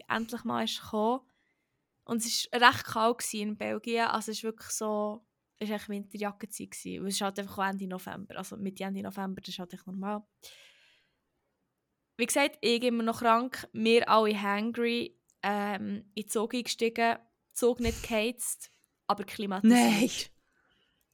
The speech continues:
Speaker 2: Oh, nein. <laughs>
Speaker 1: Schwör auf alles. Schwör auf alles, ich würde
Speaker 2: Der
Speaker 1: Klimaanlage
Speaker 2: Fluch hat
Speaker 1: gegangen
Speaker 2: sich
Speaker 1: in
Speaker 2: bei
Speaker 1: der
Speaker 2: dir auch
Speaker 1: Scheiße.
Speaker 2: verdammt durchgesetzt.
Speaker 1: Ja, und dann sind wir in diesem Zug gewesen, wir, dann habe ich so gefunden, okay, wir haben zum Glück nicht so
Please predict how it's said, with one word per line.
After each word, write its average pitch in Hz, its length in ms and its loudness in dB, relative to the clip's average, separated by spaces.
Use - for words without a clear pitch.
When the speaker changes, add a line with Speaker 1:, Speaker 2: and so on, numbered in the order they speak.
Speaker 2:
Oh, 226 240 12
nein. 190 640 12
<laughs> 679 460 0
Speaker 1:
Schwör 240 280 10
auf 480 140 10
alles. 180 340 2
Schwör 247 280 10
auf 254 80 4
alles, 254 180 10
ich 254 60 2
würde 226 120 2
Speaker 2:
Der - 80 -8
Speaker 1:
Klimaanlage 226 340 12
Speaker 2:
Fluch 381 160 12
hat - 140 12
Speaker 1:
gegangen 190 160 6
Speaker 2:
sich 196 100 4
Speaker 1:
in 233 60 10
Speaker 2:
bei 220 60 6
Speaker 1:
der 240 200 12
Speaker 2:
dir 311 80 12
auch 320 40 12
Speaker 1:
Scheiße. 415 180 10
Speaker 2:
verdammt 392 280 10
durchgesetzt. - 720 4
Speaker 1:
Ja, 208 360 8
und 226 100 0
dann 254 100 8
sind 254 140 2
wir 233 80 0
in 220 60 -8
diesem 226 200 6
Zug 247 260 6
gewesen, 247 200 -4
wir, 220 200 2
dann 220 220 10
habe 214 40 8
ich 220 80 2
so - 160 -4
gefunden, 214 240 -8
okay, 220 260 -2
wir 208 120 -2
haben 214 120 -4
zum 220 100 -10
Glück 220 200 -6
nicht 226 240 -6
so - 140 0